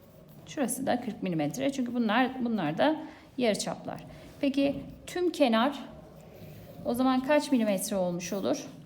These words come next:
toplamda? Şurası kaç? Seksen milimetre oldu mu arkadaşlar? Evet. Şurası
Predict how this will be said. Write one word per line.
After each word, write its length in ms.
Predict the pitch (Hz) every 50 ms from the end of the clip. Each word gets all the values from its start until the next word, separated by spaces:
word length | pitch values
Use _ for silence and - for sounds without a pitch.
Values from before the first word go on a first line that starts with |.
| - - - - -
toplamda? 840 | - 220 - - - 185 180 165 165 170 214 254 285 277 - - - - - - - - - - - - - -
Şurası 360 | - - 254 247 247 - 269 269
kaç? 380 | - 302 302 294 - - - - - - - - - - - - - - -
Seksen 540 | - - - 269 247 247 - - 285 269 269
milimetre 460 | 269 269 269 269 269 277 269 - 294
oldu 220 | 277 269 269 285 320
mu 100 | 320 269
arkadaşlar? 680 | 254 247 247 254 247 240 247 247 240 - 302 302 302 294 -
Evet. 240 | - 196 - - - - - - - - - - -
Şurası 520 | - - - 262 220 185 180 - - 113